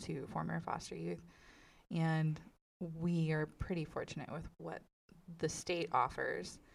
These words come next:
Here, it's just a matter of connecting the dots.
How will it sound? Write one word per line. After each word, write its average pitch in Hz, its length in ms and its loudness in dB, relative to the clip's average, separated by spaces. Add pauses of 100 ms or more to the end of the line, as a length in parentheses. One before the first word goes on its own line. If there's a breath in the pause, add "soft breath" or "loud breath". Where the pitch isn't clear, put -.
(380 soft breath)
Here, 143 540 -2
it's - 200 -6
just - 240 -10
a - 40 -6
matter - 300 -6
of 165 60 -8 (260)
connecting 156 400 -2
the 151 60 -2
dots. - 440 -4